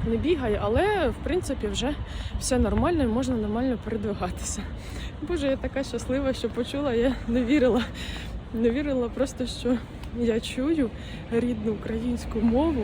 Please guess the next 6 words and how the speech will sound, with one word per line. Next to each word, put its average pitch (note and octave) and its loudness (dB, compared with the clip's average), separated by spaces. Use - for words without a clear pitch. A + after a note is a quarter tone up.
в A3 0
лікарні, B3+ 4
і A#3+ 2
мені B3+ 4
дуже C4 2
хотілося C#4 0